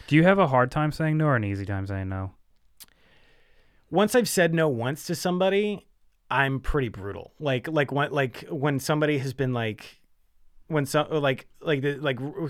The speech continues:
Speaker 2: sort of recently, kinda not recently, like, there was somebody who I hooked up once with and then felt awful the first time, and then kinda, like,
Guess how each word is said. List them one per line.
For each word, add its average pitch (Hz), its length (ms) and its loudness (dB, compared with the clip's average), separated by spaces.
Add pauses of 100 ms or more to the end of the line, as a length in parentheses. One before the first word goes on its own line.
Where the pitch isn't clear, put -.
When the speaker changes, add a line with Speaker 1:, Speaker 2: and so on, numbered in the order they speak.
Speaker 2:
sort 190 260 -2
of 143 80 -2
recently, 135 440 -4
kinda 127 240 -2
not 123 180 -4
recently, 117 460 -6
like, 113 180 -4
there 127 80 -2
was 117 100 -4
somebody 117 380 -4
who 117 400 -6 (200)
I 131 120 -2
hooked 131 220 -2
up 117 140 -8 (320)
once 151 340 -4
with 139 320 -2
and 131 120 -4
then 123 160 -4
felt 120 280 -4
awful 120 320 -4
the 110 80 -8
first 101 280 -10
time, 104 360 -6
and 107 180 -8
then 107 400 -8 (800)
kinda, 139 320 0
like, 123 340 -2